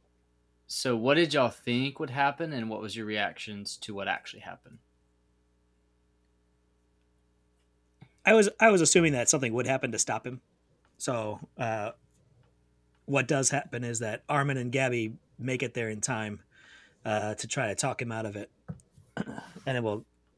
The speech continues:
Speaker 2: we'll talk about what happens. But I, I thought something was gonna stop him. I didn't think anybody was gonna kill him,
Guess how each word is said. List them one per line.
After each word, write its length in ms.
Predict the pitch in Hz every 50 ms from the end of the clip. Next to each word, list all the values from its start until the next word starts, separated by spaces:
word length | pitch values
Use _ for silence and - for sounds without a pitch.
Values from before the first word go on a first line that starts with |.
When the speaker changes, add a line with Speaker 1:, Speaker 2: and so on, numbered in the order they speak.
| -
Speaker 2:
we'll 80 | 135 123
talk 140 | - 120 107
about 120 | 101 101
what 80 | 104 95
happens. 220 | 110 - 98 98
But 300 | - 143 147 151 147 147 -
I, 60 | 175
I 20 | 170
thought 240 | - 190 170 160 -
something 220 | 156 135 131 120
was 80 | 110 110
gonna 160 | 117 104 92
stop 320 | - - 98 90 - -
him. 180 | 98 87 90 - -
I 80 | 147
didn't 120 | 180 170 143
think 100 | 170 160
anybody 200 | 151 139 143 139
was 100 | 127 117
gonna 140 | - 117 110
kill 220 | - - 113 110 117
him, 160 | 110 110